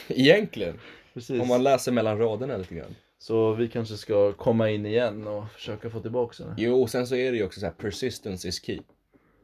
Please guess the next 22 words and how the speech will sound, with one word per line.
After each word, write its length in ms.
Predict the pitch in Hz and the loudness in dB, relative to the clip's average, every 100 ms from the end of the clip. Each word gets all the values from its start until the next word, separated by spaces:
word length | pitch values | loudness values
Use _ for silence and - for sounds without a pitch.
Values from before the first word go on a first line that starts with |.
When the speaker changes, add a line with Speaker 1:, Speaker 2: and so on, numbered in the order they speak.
| _ | _
Speaker 2:
Ja. 240 | 120 117 92 104 | 2 4 2 -2
Speaker 1:
Det 120 | 117 | 0
gäller 280 | 127 135 127 | 2 2 2
ju 80 | |
att 140 | 110 95 | 2 0
bryta 560 | 95 117 120 - 117 | -6 -2 -2 0 0
ner 460 | 110 127 104 80 87 _ _ _ _ _ | 0 -2 -2 -6 -12 _ _ _ _ _
det 140 | 98 | -4
här 140 | 95 90 | -2 -2
<laughs> 240 | 101 - | -4 -2
nejet. 480 | 107 - 101 - - - - - - - | -4 0 -2 -2 -20 -20 -20 -20 -20 2
Nej, 440 | 151 147 147 110 _ | 6 8 6 2 _
det 180 | 131 135 | -4 -2
där 140 | 127 | 0
låter 240 | 131 123 | -2 -6
för 100 | 120 | -6
hemskt. 280 | 107 110 101 98 | -2 0 0 -2
Speaker 2:
Ja. 120 | 90 | -2
Speaker 1:
Det 80 | 139 | 2
låter 300 | 143 131 123 | 4 4 2
för 120 | 113 | 0
hemskt. 460 | 104 101 87 - | -2 -4 -6 -12